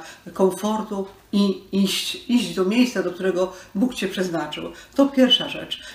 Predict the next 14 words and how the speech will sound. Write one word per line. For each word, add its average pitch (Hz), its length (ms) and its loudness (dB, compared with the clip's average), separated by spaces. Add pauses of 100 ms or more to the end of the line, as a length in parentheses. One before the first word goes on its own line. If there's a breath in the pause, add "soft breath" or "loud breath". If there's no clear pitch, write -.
Nie 262 100 4
spełnisz 269 520 2
Bożego 196 280 -2
powołania, 180 760 -2 (360 loud breath)
nie 208 380 2
jesteś 240 300 2
wybrana 185 460 0
do 175 60 -4
tego, 180 160 2
żeby 180 220 0
siedzieć, 233 420 2
ale 170 140 0
do 180 120 0
tego, 180 360 0